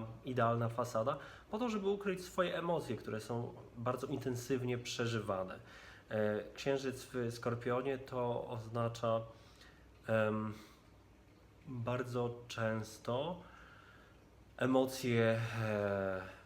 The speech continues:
skrajne, e, które potrafią się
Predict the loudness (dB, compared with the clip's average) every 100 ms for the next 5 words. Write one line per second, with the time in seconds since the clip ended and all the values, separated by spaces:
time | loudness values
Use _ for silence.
0 | -20 -20 -16 -2 4 6 6 2 -4 -4
1 | -14 -20 -20 -20 -20 -20 -20 -20 -20 -20
2 | -4 2 4 4 2 -2 0 2 2 0
3 | 0 0 -2 -2 -2 -6